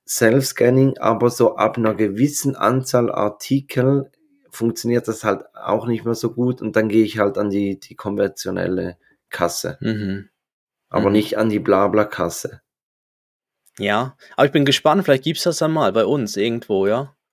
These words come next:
Speaker 2: Also ich probier sie schon aus. Muss einfach allein unterwegs sein, weil sonst, das ist eben, ist eben schon so, bei, bei an-, sonst hast du so ein bisschen das Gefühl, wenn du siehst, ah, da stehen zwei Leute, kannst den Korb anschauen oder die Körbe, die sie haben,
Speaker 1: Ja.
Speaker 2: dann kannst du abschätzen, wie lang dauert das ungefähr.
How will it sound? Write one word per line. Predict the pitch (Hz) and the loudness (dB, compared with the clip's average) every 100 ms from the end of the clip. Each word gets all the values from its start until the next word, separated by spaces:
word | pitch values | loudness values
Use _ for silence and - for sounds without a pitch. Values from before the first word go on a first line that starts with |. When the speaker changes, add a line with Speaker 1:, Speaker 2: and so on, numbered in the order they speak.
| _ _ _ | _ _ _
Speaker 2:
Also | - 131 | -8 -8
ich | 143 | -2
probier | - 123 123 | 2 6 4
sie | 113 | 4
schon | - 131 | 2 2
aus. | 117 95 95 - - _ _ _ _ | 2 0 0 -6 -16 _ _ _ _
Muss | 127 127 | -2 0
einfach | 113 113 | 0 0
allein | 120 110 131 | 2 2 2
unterwegs | 143 135 123 127 127 | 0 0 2 2 0
sein, | - 95 | -4 -2
weil | 98 | -2
sonst, | 110 113 113 - - _ _ - _ _ | -2 -2 -6 -14 -20 _ _ -20 _ _
das | 127 - | -14 -12
ist | 135 | -8
eben, | 147 - | -8 -8
ist | - | -6
eben | 135 | -6
schon | 127 190 | 0 2
so, | 202 143 | 2 4
bei, | 139 131 | 4 6
bei | 139 | 2
an-, | 117 165 | 2 2
sonst | 196 196 | 0 2
hast | 185 156 | -2 0
du | |
so | |
ein | 151 | -4
bisschen | 139 160 | -4 -6
das | 143 | -4
Gefühl, | - 139 - 160 175 | -6 -6 -4 2 2
wenn | 151 | 4
du | 151 | -2
siehst, | 131 151 - | -2 -6 0
ah, | 131 | 2
da | 143 | 2
stehen | - 139 | 2 -6
zwei | 127 131 131 | -2 0 2
Leute, | 147 160 165 - | 4 4 2 -2
kannst | 147 135 | -4 -4
den | 123 | -6
Korb | - 143 170 | 4 4 4
anschauen | 156 160 - 147 147 151 143 - | 0 0 2 4 4 2 -4 -4
oder | 135 | -6
die | 120 | -6
Körbe, | - 139 156 156 | 2 4 4 2
die | 160 | -4
sie | 147 | -4
haben, | 147 135 110 | 2 4 4
Speaker 1:
Ja. | 110 113 - | 2 2 -6
Speaker 2:
dann | 147 | -4
kannst | 156 135 | -2 -2
du | - | 0
abschätzen, | 147 - 156 - 131 | 0 0 -4 -2 -4
wie | |
lang | 143 131 127 | 0 0 2
dauert | 123 170 175 | 6 6 4
das | 165 | -2
ungefähr. | 135 151 160 - 110 147 | -2 -2 -4 0 2 2